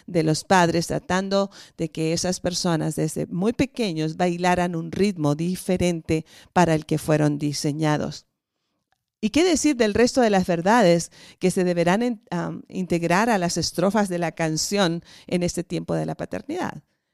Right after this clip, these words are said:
Cuestiones como principios y valores no son actitudes que se puedan aprender en un sistema de educación intelectual. Las escuelas no,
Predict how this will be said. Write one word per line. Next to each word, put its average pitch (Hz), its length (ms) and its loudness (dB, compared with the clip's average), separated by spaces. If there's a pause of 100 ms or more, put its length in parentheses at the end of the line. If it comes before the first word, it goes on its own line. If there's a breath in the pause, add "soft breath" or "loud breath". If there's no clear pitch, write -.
(140)
Cuestiones 180 360 2
como 160 240 -4
principios 180 640 0
y 165 80 0
valores 175 680 0 (260)
no 233 280 4
son 403 360 -2
actitudes 220 540 0
que 247 100 -2
se 196 140 -4
puedan 208 340 2
aprender 185 480 0
en 233 140 -4
un 214 80 -6
sistema 214 540 -2
de 202 100 4
educación 170 400 0
intelectual. 160 960 -2 (420)
Las 202 280 2
escuelas 214 540 4
no, 208 240 2